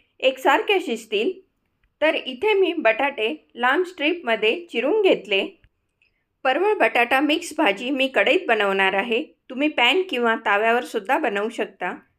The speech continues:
मीडियम फ्लेमवर कढईत तीन चमचे तेल घेतलंय. तेल गरम झाल्यावर त्यात अर्धा टीस्पून मोहरी, मोहरी फुटल्यानंतर अर्धा टीस्पून जिरं,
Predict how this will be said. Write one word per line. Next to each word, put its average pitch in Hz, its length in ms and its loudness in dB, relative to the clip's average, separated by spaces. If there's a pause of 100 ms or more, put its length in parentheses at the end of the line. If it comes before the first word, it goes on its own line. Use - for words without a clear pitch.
मीडियम 370 320 2
फ्लेमवर 226 480 2
कढईत 247 420 0 (120)
तीन 381 200 2
चमचे 226 400 0
तेल 226 280 2
घेतलंय. 196 480 0 (200)
तेल 254 260 2
गरम 226 300 4
झाल्यावर 233 500 2
त्यात 208 360 -4
अर्धा 214 280 0
टीस्पून 247 480 -4
मोहरी, 196 420 -2 (480)
मोहरी 311 300 2
फुटल्यानंतर 294 880 0 (360)
अर्धा 294 280 0
टीस्पून 254 540 -4
जिरं, 190 400 0